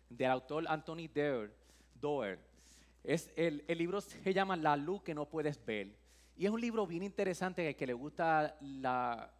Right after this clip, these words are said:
la poesía o la prosa. Él empieza a construir una historia que se remonta a la Segunda Guerra Mundial. Y en esta historia él empieza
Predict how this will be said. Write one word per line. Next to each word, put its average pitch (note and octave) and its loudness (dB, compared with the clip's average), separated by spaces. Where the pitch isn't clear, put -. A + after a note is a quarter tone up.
la B2+ -4
poesía C#3+ -2
o A#2+ -6
la A2+ -2
prosa. C3+ -6
Él D3 0
empieza G3 0
a F#3+ -2
construir F3 -8
una F3+ -6
historia E3+ -2
que C#3+ -2
se C#3+ -2
remonta C#3 -2
a C3+ 0
la C3 0
Segunda C#3 -6
Guerra C#3 -2
Mundial. F#2+ -12
Y D3 -2
en E3+ 0
esta F#3 -2
historia F#3+ 2
él D3 2
empieza D#3+ 0